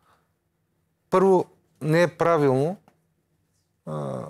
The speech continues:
Левски в момента има треньор, от който ние сме много доволни и щастливи.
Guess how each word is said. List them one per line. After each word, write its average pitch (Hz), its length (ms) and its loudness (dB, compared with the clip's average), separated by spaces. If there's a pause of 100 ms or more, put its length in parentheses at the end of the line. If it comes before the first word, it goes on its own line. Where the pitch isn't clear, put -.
(140)
Левски 165 280 -2
в - 120 -12
момента 151 300 -8
има 123 640 -8
треньор, 123 360 -2 (1400)
от 131 200 -12
който 131 880 -4 (160)
ние 135 240 -2
сме 123 180 -6
много 123 240 -4
доволни 117 360 -6
и - 20 -6
щастливи. 131 520 -6